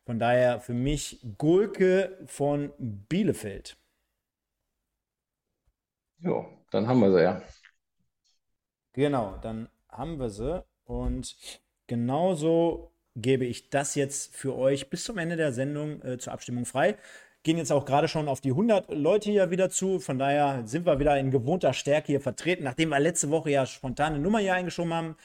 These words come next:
Speaker 1: Vielen, vielen Dank dafür, liebe Leute. Hinterlasst gerne ein paar Likes, aktiviert euch hier so ein Stück weit im Chat. Und dann kommen wir auch mal,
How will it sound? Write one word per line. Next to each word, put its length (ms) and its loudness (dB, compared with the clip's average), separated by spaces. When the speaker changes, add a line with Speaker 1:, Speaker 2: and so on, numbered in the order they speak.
Speaker 1:
Vielen, 240 -2
vielen 180 -2
Dank 240 -2
dafür, 320 2
liebe 180 0
Leute. 360 2
Hinterlasst 420 0
gerne 180 0
ein 80 -6
paar 120 -2
Likes, 400 0
aktiviert 640 -4
euch 280 -2
hier 200 -4
so 80 -6
ein 80 -4
Stück 240 -10
weit 140 -6
im 100 -8
Chat. 320 -4
Und 260 -2
dann 220 0
kommen 300 -4
wir 220 0
auch 200 -4
mal, 300 -2